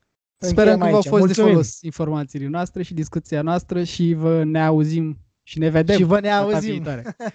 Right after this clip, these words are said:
Speaker 1: <laughs> Și vă ne auzim.
Speaker 2: Și vă auzim pe voi în comentarii și voi ne auziți pe noi pe YouTube în fiecare
Speaker 1: Și
Speaker 2: lună.
Speaker 1: pe
Speaker 2: Intrați să
Speaker 1: Instagram
Speaker 2: comunici.
Speaker 1: și ne citiți pe Facebook și
Speaker 2: Da.
Speaker 1: ne ascultați pe Spotify și pe
Speaker 2: Și vă
Speaker 1: Anchor
Speaker 2: mulțumim mult
Speaker 1: și
Speaker 2: pentru
Speaker 1: vă
Speaker 2: asta.
Speaker 1: mulțumim foarte mult și voi ne dați și like și comentarii.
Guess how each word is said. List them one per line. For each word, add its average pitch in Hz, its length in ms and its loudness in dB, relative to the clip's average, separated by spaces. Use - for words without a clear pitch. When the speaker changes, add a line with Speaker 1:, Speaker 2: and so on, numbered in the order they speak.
Speaker 1:
<laughs> 190 360 -4
Și - 80 -16
vă 175 180 -10
ne 180 100 -10
auzim. 170 340 -10
Speaker 2:
Și 170 180 -10
vă 196 120 -6
auzim 202 420 -4
pe 254 160 -6
voi 202 240 -8
în 240 60 -10
comentarii 175 720 -8
și - 140 -16
voi 175 260 -10
ne 233 80 -10
auziți 214 460 -8
pe 196 160 -8
noi 185 260 -8
pe 214 160 -4
YouTube 175 420 -2
în 180 80 -4
fiecare 202 400 -2
Speaker 1:
Și 185 60 -2
Speaker 2:
lună. 175 80 0
Speaker 1:
pe 180 160 2
Speaker 2:
Intrați 185 160 -2
să - 80 -10
Speaker 1:
Instagram 175 360 -4
Speaker 2:
comunici. 214 280 -4
Speaker 1:
și 156 100 -14
ne 202 120 -6
citiți 202 520 -14
pe 202 120 -8
Facebook 214 840 -4
și 190 800 -8
Speaker 2:
Da. 180 140 -6
Speaker 1:
ne 185 80 -4
ascultați 202 760 -4
pe 185 140 -6
Spotify 202 920 -4
și 190 160 -12
pe 165 140 -12
Speaker 2:
Și 202 200 0
vă 196 80 4
Speaker 1:
Anchor 202 220 2
Speaker 2:
mulțumim 185 380 0
mult 208 160 -6
Speaker 1:
și 214 60 -8
Speaker 2:
pentru 196 220 -2
Speaker 1:
vă 180 60 2
Speaker 2:
asta. 170 160 -4
Speaker 1:
mulțumim 175 300 -8
foarte 165 360 -8
mult 185 320 -6
și - 120 -14
voi 151 160 -6
ne 151 120 -4
dați 160 260 -6
și - 80 -16
like 175 240 -6
și - 160 -6
comentarii. 175 640 -4